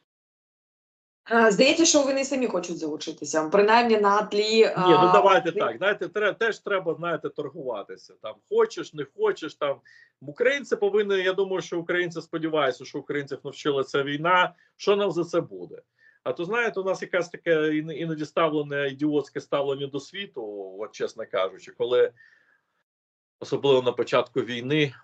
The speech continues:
Speaker 2: от ми дбаємо про, е, продовольчу безпеку. Давайте хліб там, допомагати дітям Африки. Так далі. Ні, неправильне питання.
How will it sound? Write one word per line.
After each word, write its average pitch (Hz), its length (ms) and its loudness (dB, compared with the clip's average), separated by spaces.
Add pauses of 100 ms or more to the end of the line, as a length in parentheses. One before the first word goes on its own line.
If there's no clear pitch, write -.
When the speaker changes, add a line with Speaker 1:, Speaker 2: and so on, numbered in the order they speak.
Speaker 2:
от 196 300 4
ми 160 120 -4
дбаємо 165 680 0
про, 151 640 -4 (1500)
е, 139 120 -10 (100)
продовольчу 151 560 -6
безпеку. 110 640 -8 (520)
Давайте 135 400 -4
хліб 151 520 -10
там, 117 280 -4
допомагати 127 720 -4
дітям 135 440 -10
Африки. 123 540 -2
Так - 140 -16
далі. 113 120 -12
Ні, 196 220 -6
неправильне 143 480 -2
питання. 101 560 -6